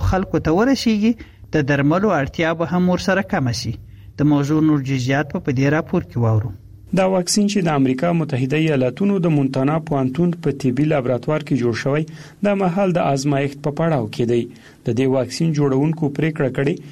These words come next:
Speaker 2: چې د راتلونکي میلادي کال په لومړیو کې پر انسانانو وازمایي او بیا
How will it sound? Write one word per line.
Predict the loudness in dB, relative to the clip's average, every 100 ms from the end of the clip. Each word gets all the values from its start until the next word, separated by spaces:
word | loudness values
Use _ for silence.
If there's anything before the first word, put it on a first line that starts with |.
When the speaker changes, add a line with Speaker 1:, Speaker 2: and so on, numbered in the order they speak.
| -14 -4
Speaker 2:
چې | 0
د | 2 2
راتلونکي | 2 0 2 2 2
میلادي | 2 2 0 0
کال | 0 0 0
په | 2
لومړیو | 4 2 2 2 2
کې | -2 0
پر | -2 0
انسانانو | 0 2 2 2 2 0 0
وازمایي | 0 0 0 2 2 0 -12 -16 -2
او | 0 0
بیا | 0